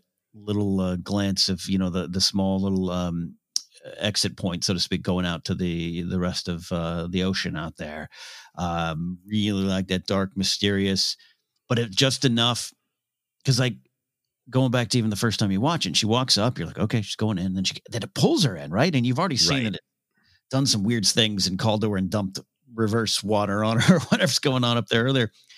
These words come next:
Speaker 1: So when it's pulled in, I remember my first reaction was like, "Oh, it, it, that ain't bad. It's pretty peaceful in there. Who doesn't, like, uh, you know, wanna go in a cave with some nice water?" You know, <laughs> like,
Speaker 2: <laughs> It's
Speaker 1: this is
Speaker 2: probably
Speaker 1: great.
Speaker 2: p-,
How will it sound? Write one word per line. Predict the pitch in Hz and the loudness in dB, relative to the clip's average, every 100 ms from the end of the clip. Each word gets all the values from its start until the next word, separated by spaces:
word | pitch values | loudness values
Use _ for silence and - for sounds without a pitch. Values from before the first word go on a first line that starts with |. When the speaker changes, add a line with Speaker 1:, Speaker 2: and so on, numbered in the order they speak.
| - - - | -20 -20 -8
Speaker 1:
So | - 151 | 2 2
when | 156 | 2
it's | 135 | 0
pulled | - 165 180 | 0 0 2
in, | 226 - - _ _ _ _ _ - | 0 -2 -8 _ _ _ _ _ 2
I | 143 | 4
remember | 156 151 156 | 4 2 2
my | 143 | 2
first | 120 143 135 | 2 0 2
reaction | 143 - | 0 0
was | 135 117 | 0 0
like, | 107 95 _ | -2 -4 _
"Oh, | 339 262 | 2 2
it, | 139 185 - | 2 0 0
it, | 120 127 85 | 0 0 0
that | 95 | 0
ain't | 202 190 | 0 -2
bad. | - - 131 - _ _ _ _ _ _ _ _ | -4 -6 -8 -8 _ _ _ _ _ _ _ _
It's | - | -2
pretty | 120 120 | 2 4
peaceful | 160 269 - 104 | 2 2 0 -2
in | 71 | -4
there. | 143 - _ | -12 -14 _
Who | 180 | 0
doesn't, | 156 92 | 2 0
like, | 92 - | -2 0
uh, | 98 85 85 | -2 0 -2
you | 85 113 | 0 -2
know, | 78 | 0
wanna | 92 92 | -2 0
go | 107 | -2
in | 92 | -2
a | |
cave | - 117 117 | 0 0 0
with | 98 | 0
some | 98 | 0
nice | 107 110 | 0 0
water?" | 95 160 123 71 _ _ | 0 0 0 -6 _ _
You | 113 | 2
know, | 139 143 - | 4 2 -2
<laughs> | - 175 | -4 0
like, | 208 160 - _ | 2 2 0 _
Speaker 2:
<laughs> | - - - - - 143 - | -10 -10 -20 -20 -16 -16 0
It's | |
Speaker 1:
this | 196 | 2
is | 160 | 4
Speaker 2:
probably | 143 165 | 2 2
Speaker 1:
great. | 170 - _ _ _ _ | 0 -2 _ _ _ _
Speaker 2:
p-, | - | -2